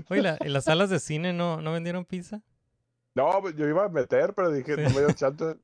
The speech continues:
Speaker 2: Iba a ir a comprar al Costco y luego irme al cine.
Speaker 1: Ya.
Speaker 2: <laughs> Pero no me dio tiempo de ir.
Speaker 1: <laughs>
Speaker 2: Y, este, y, pues, eh, o sea, eh,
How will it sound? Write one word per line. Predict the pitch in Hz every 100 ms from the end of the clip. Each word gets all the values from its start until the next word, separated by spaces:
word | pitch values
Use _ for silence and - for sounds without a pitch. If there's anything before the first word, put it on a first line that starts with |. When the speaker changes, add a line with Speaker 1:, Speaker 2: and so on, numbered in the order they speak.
| -
Speaker 2:
Iba | 135
a | 131
ir |
a | 143
comprar | 143 117 113
al | 127
Costco | 123 127 - 147
y |
luego | 117 120 123
irme | 120
al | 123
cine. | 127 135 - - - - -
Speaker 1:
Ya. | 135 139 131 135 120
Speaker 2:
<laughs> | 117 - - - _ 170 - _ 294 320 - -
Pero | - 120 120 117 117 110 101 90 87 90
no | 101
me | 104 110
dio | 113
tiempo | 113 113 110 110
de | 95 98
ir. | 113 - - -
Speaker 1:
<laughs> | 190 - 196 185 170 _
Speaker 2:
Y, | 98
este, | 95 90 - 95 87 85 82 _ _ -
y, | 214
pues, | 101
eh, | 98 101
o | 104
sea, | 107
eh, | 104 107